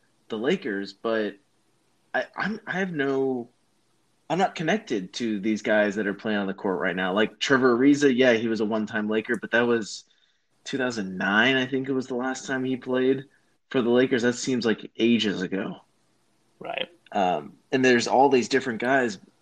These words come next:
Speaker 1: I think it's, it's, <laughs> don't get me wrong, it sucks that we have to keep talking about the fact that the Kings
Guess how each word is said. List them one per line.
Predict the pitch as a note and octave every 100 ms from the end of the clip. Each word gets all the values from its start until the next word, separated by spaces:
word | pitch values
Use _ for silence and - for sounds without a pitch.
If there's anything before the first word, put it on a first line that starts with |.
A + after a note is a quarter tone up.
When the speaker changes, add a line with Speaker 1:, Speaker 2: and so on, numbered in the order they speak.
| -
Speaker 1:
I | D#3+
think | G3
it's, | D3 - -
it's, | D3 - - - _ _ _ _ _ _ _ _ _ _ _ _ _ _ _ _ _ -
<laughs> | D3 D3 B2+ - - -
don't | F3
get | E3 D#3+
me |
wrong, | C#3 C#3 A#2 B2
it | C3+
sucks | - F#3+ F3+ -
that | D3 C3
we |
have | C3+
to | B2
keep | - C3+ -
talking | C3+ A#2+ C3+
about | A2+ A2+
the | G2
fact | - A#2 -
that | G#2+ G2 _ _ _ _ _ _ -
the | B2+ G2+
Kings | - C#3 A#2 - - -